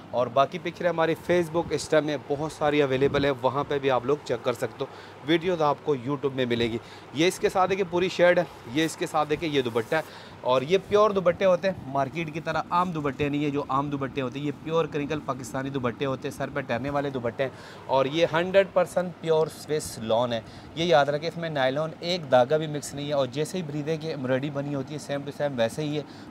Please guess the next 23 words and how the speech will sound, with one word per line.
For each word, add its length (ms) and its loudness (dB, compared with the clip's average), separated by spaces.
वैसे 300 4
ही 160 2
कलर 240 4
कॉम्बिनेशन 520 -2
है। 80 -4
ठीक 160 -4
है, 80 0
ये 180 6
मेहंदी 360 2
ग्रीन 240 0
कलर 240 8
है, 80 8
बहुत 260 2
ही 60 -6
ज़्यादा 300 2
खूबसूरत 480 -4
आर्टिकल 300 -4
है, 60 -4
बहुत 220 -2
ही 60 -8
ज़बरदस्त 400 2
आर्टिकल 360 0
है। 60 -4